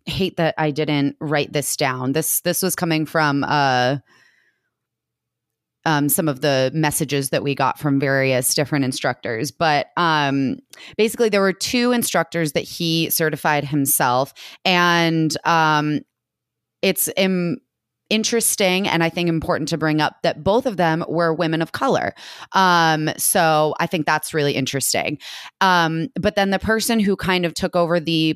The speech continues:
Pilates brand was not one of those two, um, technically certified instructors. But either way, um, over the decades,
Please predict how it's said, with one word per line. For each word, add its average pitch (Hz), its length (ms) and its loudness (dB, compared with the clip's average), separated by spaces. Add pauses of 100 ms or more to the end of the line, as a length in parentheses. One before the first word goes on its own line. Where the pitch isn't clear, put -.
Pilates 151 680 0
brand 160 640 0
was 165 220 0
not 170 340 2
one 160 160 0
of 139 140 -4
those 151 380 0
two, 139 640 0 (440)
um, 143 500 2 (260)
technically 175 840 -4
certified 143 800 0
instructors. 131 880 -4 (340)
But 190 440 2 (100)
either 190 360 0
way, 180 640 2 (300)
um, 175 580 2 (440)
over 214 280 2
the 185 100 -2
decades, 165 840 0